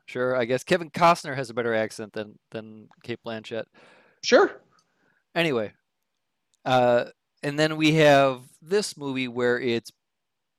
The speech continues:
Speaker 1: back to Nazis.
Speaker 2: Right, we have to go back to the basics here.
Speaker 1: That's what I, I think the issue was, is because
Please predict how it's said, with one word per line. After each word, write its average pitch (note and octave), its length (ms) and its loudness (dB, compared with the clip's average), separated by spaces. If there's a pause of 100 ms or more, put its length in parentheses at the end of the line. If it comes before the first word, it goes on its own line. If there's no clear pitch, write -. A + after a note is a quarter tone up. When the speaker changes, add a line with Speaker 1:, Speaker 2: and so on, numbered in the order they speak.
Speaker 1:
back B2 280 2
to C3 120 -8
Nazis. - 760 -16 (600)
Speaker 2:
Right, A2 200 2
we A2+ 100 -4
have B2 100 2
to C3+ 80 -2
go A#2+ 120 -2
back A2 260 2
to - 80 -18
the G#2+ 60 -8
basics - 480 -8
here. - 220 -16 (1200)
Speaker 1:
That's G3 300 0
what F#3 300 -2
I, C#3+ 120 0 (180)
I C#3+ 40 2
think D3+ 260 -8 (100)
the B2+ 220 -2
issue A#2+ 300 -8
was, C3 340 -4
is G#2+ 220 -14
because B2+ 420 -10